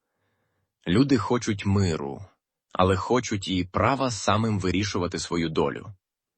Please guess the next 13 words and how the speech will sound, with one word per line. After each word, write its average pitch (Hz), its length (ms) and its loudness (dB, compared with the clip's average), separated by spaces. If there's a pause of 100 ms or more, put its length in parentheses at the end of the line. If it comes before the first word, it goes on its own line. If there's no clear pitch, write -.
(420)
Тому 214 260 6
навіть 214 300 0
штучний 160 500 -2
інтелект 143 680 0 (240)
не 180 100 4
може 202 260 2
просто 156 480 0
взяти 113 760 -2 (340)
і 139 80 6
зробити 131 540 2
всіх 113 440 -2
щасливими. 90 880 -4 (840)
Отже, 101 560 0